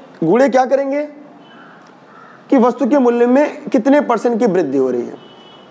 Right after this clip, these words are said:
बीस परसेंट की। तो हम पहले ही percentage बता चुके हैं, कोई वस्तु अपने आप में कितना होता है, सौ परसेंट। अगर बीस परसेंट की वृद्धि हो रही है तो एक सौ बीस बटा सौ।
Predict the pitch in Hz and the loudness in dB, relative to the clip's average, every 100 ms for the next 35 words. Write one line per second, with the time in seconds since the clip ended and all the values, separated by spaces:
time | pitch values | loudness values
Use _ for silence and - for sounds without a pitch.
0 | - - - - 139 190 247 220 254 220 | -20 -20 -20 -4 -2 0 -2 0 -2 -2
1 | 240 247 - - - 233 240 - 190 262 | -4 -6 -16 -8 -2 0 0 -4 0 0
2 | - 220 202 196 170 160 160 143 143 196 | 0 0 0 0 0 0 0 -2 -4 0
3 | 233 254 190 175 175 - 196 - 180 180 | 0 0 0 0 0 0 -2 0 -2 0
4 | 180 190 190 214 233 226 202 139 - - | -2 -2 -2 0 0 0 -2 -4 -6 -18
5 | - - - - - - - 170 175 180 | -20 -20 -20 -20 -20 -12 -4 -2 -2 -4
6 | 190 185 - - - - 170 165 247 240 | -6 -12 -18 -20 -10 -4 0 0 0 0
7 | 233 233 208 196 185 226 220 233 214 - | -2 -2 0 0 2 2 2 0 -2 -4
8 | - - - 135 131 - - 185 214 - | -18 -14 -6 -4 -4 -10 -8 -4 -4 -6
9 | - - - 123 127 - 131 127 180 233 | -12 -18 -8 -2 -2 -4 -10 -8 -4 -4
10 | - - - - - - - | -6 -16 -20 -20 -20 -20 -14